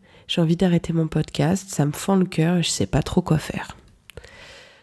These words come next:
Du coup, aujourd'hui, on va se pencher sur cette question.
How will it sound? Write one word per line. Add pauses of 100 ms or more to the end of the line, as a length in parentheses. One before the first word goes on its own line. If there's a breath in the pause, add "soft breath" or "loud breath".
(320 loud breath)
Du
coup,
aujourd'hui,
on
va
se
pencher
sur
cette
question.